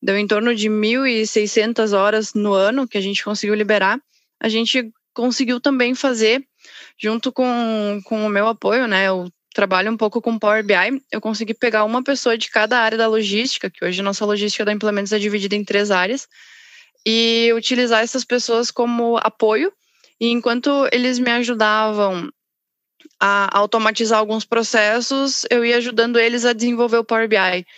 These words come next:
Então, hoje na área, ao invés de ter uma pessoa que consegue desenvolver, a gente tem quatro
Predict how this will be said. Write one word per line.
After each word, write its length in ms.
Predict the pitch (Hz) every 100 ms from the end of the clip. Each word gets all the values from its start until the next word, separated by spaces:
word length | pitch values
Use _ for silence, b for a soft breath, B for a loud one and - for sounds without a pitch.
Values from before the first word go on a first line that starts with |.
| B B B B
Então, 340 | 202 214 214
hoje 280 | 208 226 233
na 120 | 254
área, 380 | 233 214 214 247
ao 200 | 262 233
invés 380 | 233 214 214 220
de 80 | 220
ter 180 | 233 220
uma 240 | 233 269
pessoa 500 | 269 254 240 233 233
que 140 | 233
consegue 720 | 220 214 214 208 208 214 208 190 185 _ _ b b -
desenvolver, 840 | 190 220 226 220 214 202 202 240 -
a 60 |
gente 220 | 226 226 -
tem 220 | 220 226
quatro 460 | - 190 - 370